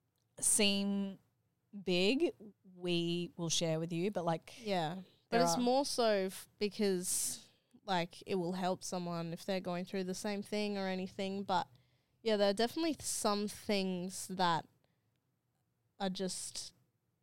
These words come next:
Speaker 2: best kept
Speaker 1: Yeah.
Speaker 2: private,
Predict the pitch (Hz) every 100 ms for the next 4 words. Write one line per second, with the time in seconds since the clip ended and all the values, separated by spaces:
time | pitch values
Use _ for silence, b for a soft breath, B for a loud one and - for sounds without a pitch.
0 | - 185 190 175 - - - 196 160 -
1 | - - - - _ _ _ _ _ _
2 | _ _ _ _ - 196 170 165 - _
3 | _ _ _ _ - 196 87 98 98